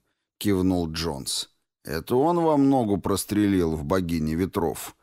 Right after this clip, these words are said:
Не смог удержаться от подколки Спиранский. «Странно, что вы не захотели поквитаться с мальчишкой после того случая, сэр». Последнее слово было выделено голосом не случайно.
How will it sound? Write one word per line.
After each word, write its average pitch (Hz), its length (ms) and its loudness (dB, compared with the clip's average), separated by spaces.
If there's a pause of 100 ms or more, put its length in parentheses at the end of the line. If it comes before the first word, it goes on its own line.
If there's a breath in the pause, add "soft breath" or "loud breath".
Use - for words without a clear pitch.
(180)
Не 87 200 0
смог 92 380 -2
удержаться 82 640 -2
от 76 140 -8
подколки 113 640 -2
Спиранский. - 920 -4 (440)
«Странно, 107 800 0
что - 300 -2
вы 95 160 2
не 92 120 2
захотели 98 600 -2
поквитаться 98 880 -4
с - 120 -4
мальчишкой 85 680 -2
после 87 480 -2
того 78 320 -4
случая, - 680 -6 (320)
сэр». - 720 -4 (480)
Последнее 104 720 2
слово 127 480 2
было 110 320 4
выделено 98 640 2
голосом 120 680 2
не 95 80 4
случайно. 53 840 -6